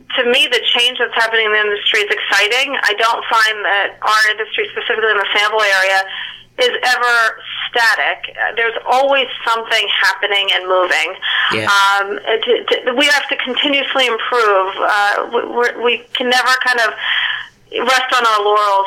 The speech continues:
Speaker 1: from, from last year. So in, in some ways, you know, uh, that's exciting. Sometimes it can be, feel a little bit tiring, but for the most part, I think it's pretty exciting just to see even the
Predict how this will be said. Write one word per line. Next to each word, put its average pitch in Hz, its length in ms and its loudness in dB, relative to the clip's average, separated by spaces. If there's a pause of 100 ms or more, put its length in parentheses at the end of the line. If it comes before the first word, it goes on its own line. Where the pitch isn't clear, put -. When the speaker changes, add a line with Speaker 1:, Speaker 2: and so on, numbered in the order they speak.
Speaker 1:
from, 196 340 -4
from 208 160 0
last 185 400 0
year. 160 160 2 (240)
So 285 80 2 (160)
in, 262 140 0 (160)
in 262 100 -4
some 285 160 2
ways, 269 460 2
you 254 100 2
know, 220 320 2 (480)
uh, 233 100 4 (120)
that's 240 220 0
exciting. 233 640 0
Sometimes 214 380 -2
it 214 140 0
can 208 160 0
be, 208 420 0 (220)
feel 220 140 4 (200)
a 220 80 2
little 233 180 2
bit 247 220 0
tiring, 202 480 2
but 226 240 0
for 339 80 0
the 403 80 0
most 453 260 -2
part, 233 140 2
I 208 140 2
think 214 180 0
it's 208 100 -10
pretty 208 220 0
exciting 196 560 -2
just 208 180 -6
to 214 80 -2 (140)
see 208 300 2 (680)
even 330 280 2
the 247 120 2